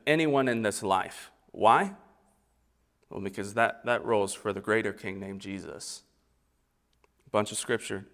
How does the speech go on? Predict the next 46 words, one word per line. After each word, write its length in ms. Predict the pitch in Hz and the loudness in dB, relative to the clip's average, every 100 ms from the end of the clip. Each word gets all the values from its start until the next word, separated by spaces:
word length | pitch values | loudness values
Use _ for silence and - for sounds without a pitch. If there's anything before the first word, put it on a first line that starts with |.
| _ | _
John 280 | 110 101 101 | -2 -2 0
five 580 | 113 107 104 - - - | 4 4 4 -4 -20 -10
twenty-two, 560 | 120 113 - 120 101 | -8 -8 -6 -4 -6
"For 220 | - - | -8 -8
the 80 | 107 | -8
Father 460 | - 123 117 107 104 - - - | 4 6 6 4 -4 -12 -20 0
judges 380 | 131 117 104 104 | 4 6 4 2
no 180 | 117 135 | 6 6
one, 340 | 107 101 104 - _ _ _ _ _ _ | 4 0 -6 -18 _ _ _ _ _ _
but 100 | 101 | 0
has 160 | 101 98 | 0 0
given 260 | 117 107 101 | -2 0 2
all 260 | 113 123 | 6 6
judgment 420 | 117 110 101 101 - | 6 2 0 -8 -8
to 120 | 92 | -10
the 100 | - | -8
Son." 340 | - 87 - - _ _ _ _ _ _ _ _ _ _ _ _ _ _ _ _ | -6 -6 -8 -16 _ _ _ _ _ _ _ _ _ _ _ _ _ _ _ _
Second 300 | - 107 101 | 0 2 0
Timothy 300 | 110 104 104 | -4 -4 -6
four 280 | - 107 104 | 0 2 4
one, 200 | 123 110 | 4 6
"I 100 | 113 | 6
charge 300 | 123 120 117 | 8 6 4
you 60 | |
in 80 | 113 | -2
the 60 | 104 | -2
presence 560 | - 120 117 110 - - - - | 4 4 4 -4 -6 -12 -16 -4
of 160 | 110 110 | -4 8
God 320 | 123 123 120 | 12 12 12
and 140 | 113 | 6
of 100 | 107 | 0
Christ 340 | - 107 110 123 | 6 6 6 0
Jesus, 380 | 131 113 104 | -2 -2 -2
who 80 | 117 | -2
is 140 | 107 - | -4 -4
to 80 | |
judge 260 | 107 117 110 | 2 2 4
the 100 | 110 | 0
living 340 | 117 120 120 | 2 2 0
and 100 | 113 | -2
the 60 | 104 | 0
dead, 400 | 120 123 117 120 | 6 8 6 2
and 120 | 117 107 | 0 6
by 160 | 104 | 6
his 140 | 107 104 | 4 -6
appearing 460 | - 127 113 113 | -4 -2 -2 -4